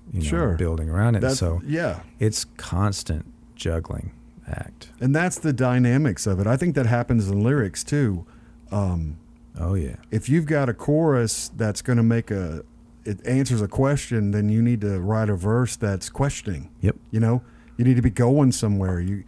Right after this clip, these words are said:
Speaker 1: Oh, yeah.
Speaker 2: like, there was one number from Sweet Chastity. Sweet Chastity. I didn't know the musical, but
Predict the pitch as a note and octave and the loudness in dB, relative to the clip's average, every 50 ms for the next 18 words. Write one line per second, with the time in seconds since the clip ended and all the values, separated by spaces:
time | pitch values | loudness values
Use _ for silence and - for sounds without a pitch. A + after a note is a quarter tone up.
0 | - E2 D#2 D2+ C#2+ C#2+ C#2+ G#2 A2+ A2 G#2+ G2 - - - - - - - - | -6 -4 -4 -2 -2 -2 0 0 0 0 0 -2 -4 -8 -16 -20 -20 -20 -20 -20
1 | - - A#2+ A2+ A2 A#2+ B2 A#2+ A2+ A2 F#2 F#2+ G#2 A#2+ C#3+ D#3 E3 E3+ E3+ E3+ | -16 -12 -8 -4 0 2 2 2 2 0 0 0 2 4 4 4 4 2 0 0
2 | E3+ - - - - - - C3+ C3+ C3+ C3 B2+ A#2+ A#2 A2+ - - - B2 A2+ | -2 -4 -8 -12 -6 0 2 4 6 6 6 4 4 2 0 0 0 0 2 2
3 | A2 G#2 G2+ G2 F#2+ F#2 F#2 F2+ - - - - - - - C3+ D3+ D#3 D3 - | 4 2 2 2 2 0 -2 -4 -6 -12 -14 -10 -8 -2 2 2 2 2 0 -2
4 | - - B2 A#2 A2+ G#2+ - G#2 E2+ F#2 E2 C#2 - - - - - - - - | 0 2 2 2 2 0 -2 -4 -4 -6 -6 -8 -10 -16 -20 -20 -20 -20 -20 -20
5 | - - - - - D#3 E3 D#3 - - C#3 A#2+ A2 G#2 - - F2+ F2 F#2 G#2+ | -14 -12 -8 -4 -2 -2 -2 -2 -2 0 2 2 2 2 0 -2 -2 -2 0 0
6 | B2+ D3 D#3 B2 A#2+ A#2+ A#2+ A2+ A2 G#2+ A2 A2 G2+ G2+ - - F#2 E2+ F#2+ F#2 | 2 2 2 2 4 4 4 4 4 4 2 2 0 -2 -4 -4 -4 -2 -2 -4
7 | F2+ | -4